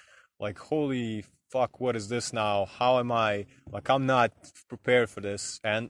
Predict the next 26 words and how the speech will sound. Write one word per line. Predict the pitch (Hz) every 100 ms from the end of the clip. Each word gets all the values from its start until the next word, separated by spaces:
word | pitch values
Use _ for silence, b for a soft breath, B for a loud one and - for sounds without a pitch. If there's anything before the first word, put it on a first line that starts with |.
| -
and, | 117
and | 113 113 107
the | 110
reality | 113 139 175 160 160
is | 135
you're | 120 117
not, | 123 117 98 -
you're | 110 104
not | 117 139
prepared | 143 - 180 165
for | 104
that | 87 78 - _ _ _ _ _ _ _ _
in | 117 117
a |
sense | - 131 123
that | 110 113 113
you | 113 127
don't | 135 131
know | 131 117
how | - 127
to | 117 -
overcome | 120 113 - 120 113
it, | 92 - - _ _ _ _ _ _ _ -
but | 101 98 107
you | 95
will | 131 175